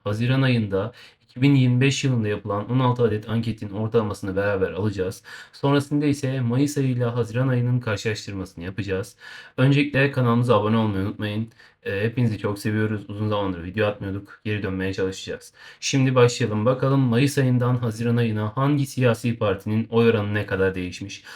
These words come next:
Hangi siyasi parti oy oranını çok yükseltmiş? Bunlara beraber inceleyip bakacağız. Şimdi videomuza geçebiliriz.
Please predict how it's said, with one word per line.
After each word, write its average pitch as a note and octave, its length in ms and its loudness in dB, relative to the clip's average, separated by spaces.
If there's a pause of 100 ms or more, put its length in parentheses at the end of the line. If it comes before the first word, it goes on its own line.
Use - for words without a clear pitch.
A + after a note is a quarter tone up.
(100)
Hangi D#3+ 280 4
siyasi C#3 480 2
parti C3+ 360 2
oy B2+ 200 2
oranını B2 380 2
çok B2 220 -2
yükseltmiş? B2+ 580 -2 (240)
Bunlara A2+ 420 4
beraber A2+ 360 6
inceleyip G#2+ 480 -2
bakacağız. F#2 560 -4 (300)
Şimdi C3 340 2
videomuza G#2 640 -2
geçebiliriz. F#2+ 800 -10